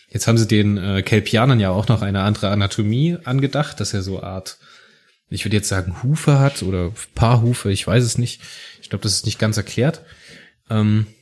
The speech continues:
finde ich fantastisch. Auch dieses Schnalzen, was er immer macht mit der Zunge, hörst du das manchmal? Das ist wirklich toll. Also wirklich, wirklich toll. Ich würd mal gerne wissen, was an der Rolle,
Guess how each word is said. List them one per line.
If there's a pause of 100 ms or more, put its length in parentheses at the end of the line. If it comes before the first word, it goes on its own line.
(200)
finde
ich
fantastisch.
Auch
dieses
Schnalzen,
was
er
immer
macht
mit
der
Zunge,
hörst
du
das
manchmal? (140)
Das
ist
wirklich
toll. (100)
Also
wirklich,
wirklich
toll. (460)
Ich
würd
mal
gerne
wissen,
was
an
der
Rolle,